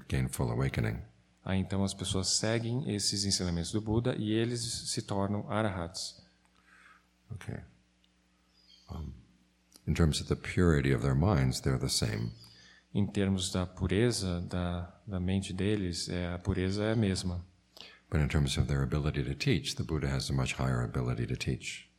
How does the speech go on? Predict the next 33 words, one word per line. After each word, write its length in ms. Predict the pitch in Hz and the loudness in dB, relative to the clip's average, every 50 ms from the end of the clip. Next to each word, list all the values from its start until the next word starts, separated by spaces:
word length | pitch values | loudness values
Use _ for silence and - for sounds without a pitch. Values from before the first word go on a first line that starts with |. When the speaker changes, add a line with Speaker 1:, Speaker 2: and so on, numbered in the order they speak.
| _ _ _ | _ _ _
Speaker 2:
Mas 240 | - 92 95 95 95 | -6 -4 -4 -2 -2
em 80 | 98 95 | -2 -2
termos 480 | 92 95 98 95 95 92 90 87 92 | -2 0 0 0 0 -2 -2 -4 -6
de 420 | - - 95 92 92 90 92 98 - - - | -6 -4 -4 -2 -2 -2 -4 -6 -10 -8 -4
ter 220 | - 98 95 101 | -2 -2 -2 0
uma 160 | 104 101 98 | 2 2 2
habilidade 720 | 95 92 98 95 95 92 90 90 98 107 107 107 101 98 92 | 2 2 0 -2 -2 -2 0 0 2 2 2 2 0 0 -2
de 200 | 90 92 90 92 - | -4 -2 -2 0 2
ensinar 520 | - 98 101 98 - 98 95 95 98 104 | 2 2 2 2 2 2 2 4 4 2
os 160 | 98 95 92 95 | 2 0 2 2
outros, 480 | 101 107 110 104 101 98 92 - - | 4 2 2 2 -2 -4 -4 -4 -4
o 100 | - 95 | -4 -4
Buda, 480 | 92 98 101 104 110 107 110 110 117 - | -4 -2 0 0 0 0 0 -2 -2 -2
ele 240 | - 98 98 98 98 - - - | -2 -2 0 -2 -2 -4 -6 -6
pode-se 300 | - 98 98 95 - 104 | -2 -2 -2 -2 -2 -4
dizer 300 | 92 92 92 95 92 95 | -4 -2 0 0 0 0
que 100 | 95 - | -2 -2
ele 100 | 95 95 | -4 -4
tem 320 | 95 - 98 101 101 98 98 - - - - - _ | -2 -2 0 0 0 0 -2 -6 -14 -20 -20 -14 _
uma 420 | - 98 98 95 95 92 92 92 | -2 2 2 4 4 2 2 0
habilidade 540 | 95 - 92 101 98 95 92 98 95 98 - | 0 -2 0 0 0 0 2 2 0 0 2
muito 220 | 95 107 110 110 110 | 2 2 2 4 4
maior 500 | 104 98 98 98 98 98 98 95 87 - - - | 4 4 4 4 4 2 2 0 -2 -6 -8 -8
de 180 | 104 90 92 92 | -6 -2 -2 -2
ensinar 400 | 90 - - 98 95 95 95 92 | 0 0 2 2 2 4 2 0
do 140 | 92 95 | -2 -4
que 120 | 95 - 98 | -4 -2 -2
um 120 | 92 87 | 0 0
Arahant. 400 | 87 90 90 85 80 82 82 - - - _ _ _ _ - - - - - - - - _ - | 0 0 -2 -2 -4 -6 -8 -10 -12 -18 _ _ _ _ -4 -4 -4 -6 -18 -20 -20 -20 _ -6
Speaker 1:
Fourth 260 | - - 92 82 - | 0 2 2 2 2
question. 440 | - - 62 55 - - - 69 69 - - - - _ _ _ _ _ - - - - _ _ - - | 0 -4 -2 -2 -2 -4 -4 -4 -6 -6 -10 -18 -20 _ _ _ _ _ -20 -20 -20 -20 _ _ -20 -12
Speaker 2:
Quarta 300 | - - 92 87 - 95 | -6 -4 -4 -4 -4 -4
pergunta. 500 | - 87 85 90 107 120 135 131 - - | -4 -4 -2 2 2 2 2 2 -2 -10